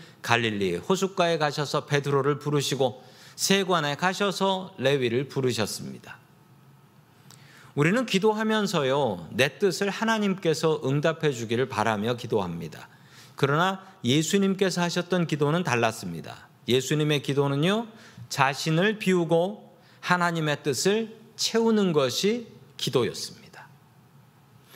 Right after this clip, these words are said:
기도로 일꾼을 세워야 합니다. "내 생각 내려놓으십시오. 내가 좋아하는 사람 뽑겠다." 이런 생각하시면 안 됩니다.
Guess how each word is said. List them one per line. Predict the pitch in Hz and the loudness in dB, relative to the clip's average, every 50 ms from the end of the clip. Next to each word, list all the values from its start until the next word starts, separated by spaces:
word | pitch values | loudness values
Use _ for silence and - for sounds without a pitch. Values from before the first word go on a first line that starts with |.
| - - - - - - | -20 -20 -20 -20 -14 -2
기도로 | - 170 165 202 226 240 254 254 | 0 2 4 4 4 2 2 4
일꾼을 | 240 214 202 208 214 208 196 196 202 208 208 180 - - | 4 2 2 2 0 2 2 2 2 2 0 -2 -6 -8
세워야 | - - - 175 175 170 165 160 160 147 | -10 -6 -2 0 2 2 2 2 2 0
합니다. | 127 107 104 92 82 76 73 73 - - - - - - - - - - | 0 -2 -4 -6 -8 -8 -12 -14 -14 -18 -20 -20 -20 -20 -20 -20 -10 -2
"내 | - 135 165 | 0 0 2
생각 | 160 196 196 190 202 202 196 | 2 0 0 2 0 0 2
내려놓으십시오. | 175 165 170 180 185 180 170 170 170 151 147 - - - 143 131 110 92 82 - - - - - - - | 2 2 2 2 2 2 0 0 0 -2 -4 -6 -2 0 0 0 0 -2 -4 -10 -18 -20 -20 -20 -20 -6
내가 | - 117 131 151 180 190 | -2 0 2 2 2 0
좋아하는 | 175 - 165 170 175 175 180 180 170 | 0 2 0 2 2 0 -2 -2 -2
사람 | 170 165 160 175 185 208 226 220 196 - - - - | 0 0 2 0 0 0 -4 -6 -10 -12 -12 -4 -2
뽑겠다." | 160 151 - 151 135 - - 135 131 123 113 110 107 110 | -2 0 2 0 0 2 2 2 2 2 0 0 -2 -2
이런 | 120 135 156 165 160 | 0 0 0 0 0
생각하시면 | 170 170 170 165 156 - 160 147 - - 175 190 190 | 0 0 2 0 0 0 -2 -2 -2 -2 -2 0 0
안 | 160 127 117 | 0 0 0
됩니다. | 123 117 110 101 101 95 92 92 | -2 -2 -2 -4 -4 -6 -8 -12